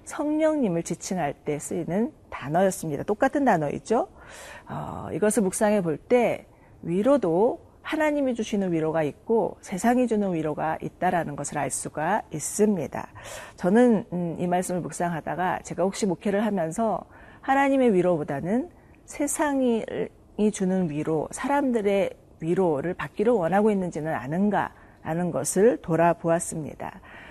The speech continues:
사랑하는 여러분, 우리 그리스도인들은 하나님의 위로를 받고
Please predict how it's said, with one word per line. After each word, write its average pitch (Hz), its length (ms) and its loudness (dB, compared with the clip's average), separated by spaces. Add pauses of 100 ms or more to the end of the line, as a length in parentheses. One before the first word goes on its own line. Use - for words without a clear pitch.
(180)
사랑하는 247 460 6
여러분, 170 840 2 (380)
우리 180 220 4
그리스도인들은 185 1000 0 (300)
하나님의 214 800 2 (200)
위로를 165 580 0
받고 - 680 -4